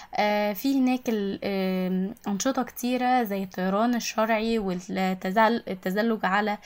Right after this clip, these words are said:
الماء وغ-، وكتير من الرياضات التانية. كمان تقدر ان انت تتفرج على الدلافين اللي موجودة هناك. كمان في هناك، آه، كابوسان، آه، لوكاس، ودي منطقة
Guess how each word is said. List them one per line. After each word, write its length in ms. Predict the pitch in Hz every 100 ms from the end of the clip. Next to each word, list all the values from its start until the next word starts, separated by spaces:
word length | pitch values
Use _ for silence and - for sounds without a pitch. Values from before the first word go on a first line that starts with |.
| - - -
الماء 420 | 196 196 226 -
وغ-، 380 | 196 175 185 -
وكتير 540 | 190 - 254 254 233
من 160 | 208 202
الرياضات 840 | 196 185 185 180 180 180 185 190 220
التانية. 360 | 208 220 233
كمان 340 | 226 202 226 240
تقدر 340 | 247 233 208
ان 120 | 196
انت 340 | 214 233 233 233 - - - -
تتفرج 540 | 202 - 226 233 220
على 280 | 180 185 214
الدلافين 600 | 208 185 180 190 185 196
اللي 140 | 185 175
موجودة 400 | 170 175 220 226
هناك. 460 | 208 220 233 - - - - -
كمان 280 | - 240 277
في 200 | 277 262
هناك، 420 | 240 247 254 -
آه، 260 | 190 185 180
كابوسان، 760 | 185 208 - 208 190 196 190 185
آه، 380 | 180 175 180 -
لوكاس، 500 | 208 202 247 302 240
ودي 320 | 214 190 240
منطقة 600 | 226 202 190 233 - 233